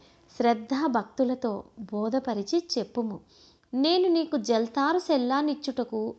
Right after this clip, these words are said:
ఇచ్చట కూర్చొని ఉన్నాను. ఇతరుల వద్దకు పోయి దొంగిలించేదవేళ నీకు దొంగతనముకు అలవాటు పడవలెనని ఉన్నదా?" బాబా మాటలు విని దేవు సంతసించెను. బాబా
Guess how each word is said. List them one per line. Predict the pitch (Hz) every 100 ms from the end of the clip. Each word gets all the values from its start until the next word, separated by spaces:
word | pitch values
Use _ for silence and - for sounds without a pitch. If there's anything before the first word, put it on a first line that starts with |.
| _
ఇచ్చట | 302 - 320
కూర్చొని | 311 254 233 262 262
ఉన్నాను. | 302 214 208 208 185 - _ _ - _ -
ఇతరుల | 330 339 466 427
వద్దకు | 339 262 302 302
పోయి | 262 285 254 277
దొంగిలించేదవేళ | 208 254 269 294 285 269 277 262 226 214 214 208 208 - _ _ _
నీకు | 262 330 320
దొంగతనముకు | 226 233 277 349 349 320 302 302 -
అలవాటు | 208 240 302 320
పడవలెనని | 320 247 233 233 214 214 233
ఉన్నదా?" | 202 202 214 208 196 208 208 - _ _ _ _ _ -
బాబా | 190 208 202 233 254
మాటలు | 233 202 208 247
విని | 208 202 208 202 185 _ 196
దేవు | 214 220 254
సంతసించెను. | 254 202 190 247 - 196 - 202 - - - - - _ -
బాబా | 196 208 214 247 233